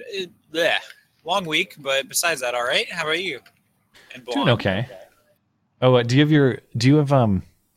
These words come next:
Speaker 2: I g-, just getting a little bit of echo off you. Actually, it's not that bad. Never mind.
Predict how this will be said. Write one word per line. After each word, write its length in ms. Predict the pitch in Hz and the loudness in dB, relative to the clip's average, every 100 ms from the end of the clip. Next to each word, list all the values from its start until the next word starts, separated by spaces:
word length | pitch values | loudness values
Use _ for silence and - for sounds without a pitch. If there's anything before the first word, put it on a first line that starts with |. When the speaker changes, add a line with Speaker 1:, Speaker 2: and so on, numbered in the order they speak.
| _ _ - | _ _ -4
Speaker 2:
I 80 | 113 | -2
g-, 160 | 101 110 | -2 -4
just 180 | 107 | -4
getting 140 | - 92 | -2 -2
a 40 | |
little 120 | 92 | -2
bit 100 | 85 | -2
of 60 | 76 | -6
echo 220 | 85 82 | -6 -8
off 160 | 76 - | -10 -8
you. 80 | 120 | -6
Actually, 220 | 139 139 | 0 0
it's 80 | 113 | 0
not 140 | 82 | -2
that 120 | - | -4
bad. 180 | - 69 | -12 -10
Never 180 | - 143 | -8 -8
mind. 240 | 123 - | -12 -16